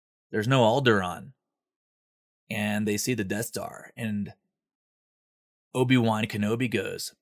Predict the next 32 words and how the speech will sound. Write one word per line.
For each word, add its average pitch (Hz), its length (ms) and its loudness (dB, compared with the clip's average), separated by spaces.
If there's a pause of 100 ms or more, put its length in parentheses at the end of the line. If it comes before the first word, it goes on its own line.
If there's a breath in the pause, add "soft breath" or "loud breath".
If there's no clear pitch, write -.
(480)
"That's 101 300 0
no 98 240 0
moon. 92 480 -4 (380)
That's - 200 2
a - 80 -4
space - 460 0
station." - 540 -6 (360)
And 113 100 -2
of 113 80 0
course, 131 260 4
Han 127 140 2
Solo's 123 360 4
like, 95 220 -8
"No 131 200 4
way, 117 160 2
it's - 140 -8
too 113 180 -2
big." 98 380 -2 (580)
Turns 147 300 4
out 135 340 10
it's 127 160 -4
the 120 140 -4
Death 107 240 -2
Star. - 420 -14 (400)
It's - 100 -8
about 120 180 -2
a 98 60 -6
hundred 156 360 2
sixty 143 300 -2
kilometers 120 540 0
in 110 120 -2
diameter, 143 720 2